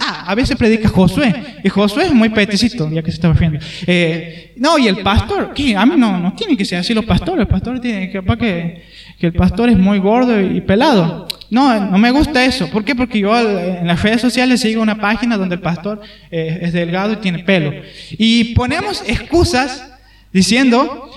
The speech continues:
que, y desacreditamos a la persona que realmente es de Dios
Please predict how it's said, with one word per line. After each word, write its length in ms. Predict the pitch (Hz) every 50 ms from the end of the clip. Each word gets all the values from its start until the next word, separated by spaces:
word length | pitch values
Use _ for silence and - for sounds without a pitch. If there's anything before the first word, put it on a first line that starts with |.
| - - -
que, 880 | - 202 196 190 185 180 170 160 156 151 151 160 147 - - - - - -
y 60 | 180
desacreditamos 840 | 208 202 202 214 202 214 214 208 226 214 214 277 311 311 302 226 226
a 60 | 196
la 100 | 180 175
persona 500 | 185 180 170 170 165 208 226 247 233 -
que 120 | - 170
realmente 420 | - 175 156 160 185 220 233 226 170
es 120 | 185 196
de 100 | 190 175
Dios 460 | 151 165 165 175 175 190 - - -